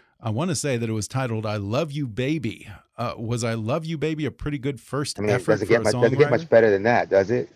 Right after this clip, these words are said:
Speaker 1: <laughs>
Speaker 2: You know?
Speaker 1: No, it
Speaker 2: "I
Speaker 1: says
Speaker 2: love
Speaker 1: it
Speaker 2: you,
Speaker 1: all.
Speaker 2: baby." That's it.
Speaker 1: Yeah. <laughs>
Speaker 2: When you're, when you're, when you're in, you know, second grade or wherever, whatever I was, third grade, I don't know.
Speaker 1: Yeah.
Speaker 2: Yeah, uh, "I love you, baby"
Speaker 1: <laughs>
Speaker 2: kinda does it. And yeah, this, this kid across the street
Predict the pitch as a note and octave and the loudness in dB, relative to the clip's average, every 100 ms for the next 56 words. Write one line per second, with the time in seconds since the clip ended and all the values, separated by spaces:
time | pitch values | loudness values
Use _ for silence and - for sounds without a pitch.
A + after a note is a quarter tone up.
0 | _ _ _ - C3+ - F#3 - G#3 - | _ _ _ 0 2 2 0 2 2 2
1 | C#3+ F#2 G2 C#3 - - - A2+ E2 G2+ | 2 4 4 4 0 -10 -4 -2 2 8
2 | A2+ B2 C3 C3 C#3 F#2 G2+ A2+ C#3+ C#3+ | 8 8 8 8 8 6 6 4 6 6
3 | C3+ C3+ - - - F3 - G2+ A2 B2 | 6 0 -4 -10 -6 -6 0 2 4 4
4 | A#2 A#2 A#2 A#2+ A#2+ A2+ A2+ A2+ A2+ _ | 4 6 8 6 6 2 4 2 -2 _
5 | _ C3+ A2+ G2+ - A#2+ A#2+ G2+ A2+ A2+ | _ -2 0 0 2 2 2 2 6 6
6 | G#2 F#2+ G2+ G#2+ G2+ G#2 A2 G#2+ F#2 F2+ | 6 6 6 4 4 4 4 4 4 2
7 | F2 E2+ - G#2+ G2 E2+ G2 F#2 F#2 F#2+ | 0 -2 2 4 4 2 0 2 0 -2
8 | D#2+ - A2+ A2 A#2 _ _ _ _ - | -4 -6 -4 -4 -6 _ _ _ _ 0
9 | G#2 F#2+ D#2 F2+ F2 F2 E2 E2 - - | 4 4 2 -2 -2 -2 -2 -4 -8 -10
10 | D#2+ F2+ F#2+ F#2+ F2 G2 F2+ - F2 E2+ | -4 0 2 2 2 2 2 -2 -2 -4
11 | D#2+ F2 D#2 E2 - E2 F2 F2+ D2+ E2 | -2 -2 -2 -8 -8 -6 0 0 0 -4
12 | - - - F2+ - - F#2 F2 - F2 | -8 -12 -12 -12 -12 -4 -2 -2 -2 -2
13 | E2 - - F2+ E2 | -4 -12 -8 -6 -6